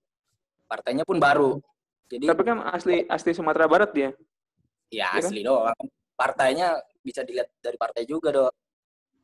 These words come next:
Speaker 2: Oh, iya.
Speaker 1: Pengaruh itu suara partai. Dia kan partainya baru ya, wajar dia bekerja keras gitu. Kalau gua lihat, kalau gua di Cilegon ya,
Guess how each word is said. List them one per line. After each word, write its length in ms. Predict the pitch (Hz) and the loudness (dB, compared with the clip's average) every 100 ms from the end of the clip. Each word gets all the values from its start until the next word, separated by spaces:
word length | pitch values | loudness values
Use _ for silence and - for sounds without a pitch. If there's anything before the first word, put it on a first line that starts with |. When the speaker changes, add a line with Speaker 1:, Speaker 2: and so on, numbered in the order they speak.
| _ | _
Speaker 2:
Oh, 240 | 143 147 131 | -12 -8 -8
iya. 320 | 131 175 208 95 | -8 -12 -14 -6
Speaker 1:
Pengaruh 400 | 120 120 139 147 | -2 2 4 2
itu 220 | 143 139 131 - | 2 -2 -2 -4
suara 240 | 131 120 | -2 -2
partai. 560 | 131 - - - 679 - - _ _ _ _ _ _ - | 2 2 4 0 -4 -12 -20 _ _ _ _ _ _ -8
Dia 80 | |
kan 160 | 131 139 | -6 -2
partainya 280 | 127 135 139 | -2 0 0
baru 280 | 120 117 123 | 0 0 -2
ya, 160 | 117 110 110 - | -4 -6 -10 -10
wajar 320 | - 120 139 131 | -8 -2 -2 -2
dia 240 | 120 117 - - _ | -2 -4 -6 -20 _
bekerja 320 | 123 - 117 | -12 -10 -10
keras 480 | 113 123 120 - - | -8 -2 -2 -4 -14
gitu. 160 | - _ _ _ _ _ _ - _ _ _ _ _ _ - | -20 _ _ _ _ _ _ -20 _ _ _ _ _ _ -10
Kalau 160 | 135 135 | -4 0
gua 80 | 135 | 4
lihat, 240 | 147 170 - - _ _ _ _ _ | 4 2 -4 -14 _ _ _ _ _
kalau 240 | _ 127 131 | _ 0 2
gua 80 | 170 | 4
di 240 | 170 165 | 2 2
Cilegon 480 | - 135 147 139 | -2 0 2 2
ya, 20 | 113 | 0